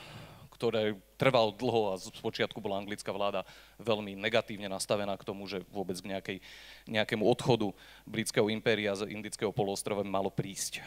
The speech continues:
Um, čiže opäť nálepka k niekomu, kto dnes už chápeme ako nejakú priam až ikonu, častokrát až modlu, um, nejakej formy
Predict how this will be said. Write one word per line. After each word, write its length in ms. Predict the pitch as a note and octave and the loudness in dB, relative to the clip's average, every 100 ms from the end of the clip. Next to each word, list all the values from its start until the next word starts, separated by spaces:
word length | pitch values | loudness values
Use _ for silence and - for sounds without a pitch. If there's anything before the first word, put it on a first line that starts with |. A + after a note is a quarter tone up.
| - - | -14 -16
Um, 160 | - - | -16 -12
čiže 240 | - G2 - - - - - - | -6 -6 -6 -12 -20 -20 -20 -2
opäť 320 | A2 F#2+ A2 | 0 0 0
nálepka 400 | G#2 A2 - A#2 | 0 2 2 2
k 80 | A2+ | 2
niekomu, 320 | A#2+ D#3+ D3 C3 | 2 4 2 0
kto 160 | A2+ | -2
dnes 160 | A#2 A2 | -2 -4
už 160 | G#2+ | -4
chápeme 400 | - G#2+ - A2 | 0 0 0 -2
ako 240 | G2+ F#2+ G#2+ | -2 -4 -4
nejakú 340 | G2 F#2 G#2 F2+ - - | -4 -4 -4 -6 -8 -20
priam 240 | - G2+ G2 | -18 -16 -8
až 160 | - A2 | -8 -4
ikonu, 320 | B2 A#2+ G2+ | 0 0 0
častokrát 480 | F#2 G2 A2+ G#2+ G2+ | -4 -6 -4 -2 0
až 160 | G2 G#2+ | 2 4
modlu, 320 | A2+ C3 C#3+ | 4 6 4
um, 80 | - - - - - - G#2+ G#2 G#2 G#2 G#2 E2+ | 2 -14 -18 -18 -12 -2 0 2 0 -2 -6 -8
nejakej 320 | G#2 G2 G#2 | -6 -4 -6
formy 400 | - G#2 G#2 G2 | -2 -4 -4 -10